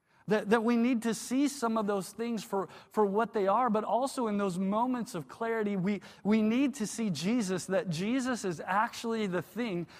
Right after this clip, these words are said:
that saves us, not to just check off a box on a bubble sheet with the right answer. We need to see that again.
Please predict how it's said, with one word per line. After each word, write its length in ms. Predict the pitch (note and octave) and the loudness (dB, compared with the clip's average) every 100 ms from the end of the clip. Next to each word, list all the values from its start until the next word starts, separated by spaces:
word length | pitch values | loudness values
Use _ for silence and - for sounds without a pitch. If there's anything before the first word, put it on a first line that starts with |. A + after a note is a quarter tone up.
| - | -8
that 220 | F3 G3 - | 0 0 0
saves 480 | - A#3+ C4 G3 | -4 -2 0 -2
us, 180 | F#3 - | -2 0
not 300 | G3 C4 C4 | 2 2 2
to 80 | A#3+ | -2
just 240 | G3 G3+ | -2 -2
check 340 | - - A#3 A#3+ | -4 -2 0 2
off 220 | A3 G#3 | 2 2
a 40 | |
box 480 | E3+ C#3+ F3+ G3 - | 0 4 4 4 0
on 120 | F#3+ | -2
a 40 | E3 | -2
bubble 400 | C3+ F3 G3 G#3 | 0 0 2 -2
sheet 380 | - G3+ A3 G#3 | -4 -6 -6 -6
with 160 | E3+ | -6
the 100 | F#3 | -4
right 260 | D#3+ F3+ G3 | 0 0 0
answer. 340 | F#3 G3 A3+ | -4 -4 -2
We 180 | G3+ G#3+ | 0 2
need 280 | G3+ C#4 A3 | 2 0 -2
to 120 | G3+ | -6
see 480 | - - A#3+ C#4 B3+ | -6 -10 -2 0 2
that 240 | F#3+ D#3+ | 0 0
again. 400 | C#3+ C#3 B2+ A2+ | -2 -6 -8 -12